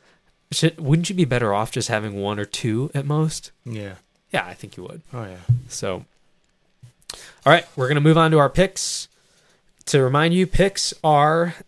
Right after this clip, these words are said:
Speaker 1: a particular piece of art of any medium that we're into for the week. We're really digging it. It's, uh, inspiring us, or we're just enjoying it, and that we recommend everybody. So let's,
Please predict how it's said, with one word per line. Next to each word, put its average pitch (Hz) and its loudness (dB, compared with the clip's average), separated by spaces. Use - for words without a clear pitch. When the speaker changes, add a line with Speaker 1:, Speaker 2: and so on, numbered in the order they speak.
Speaker 1:
a 139 2
particular 151 0
piece 147 -2
of 131 -2
art 139 -2
of 123 -2
any 131 -2
medium 139 0
that 117 -2
we're 110 -4
into 135 -2
for 139 -4
the 135 0
week. 151 -4
We're 107 0
really 107 0
digging 123 -2
it. 139 -4
It's, - -6
uh, 107 -2
inspiring 139 -2
us, 147 -4
or 107 -4
we're 101 -8
just 107 -10
enjoying 113 -2
it, 135 -8
and 98 -6
that 95 -4
we 104 -8
recommend 98 -6
everybody. 110 -8
So 104 -6
let's, - -6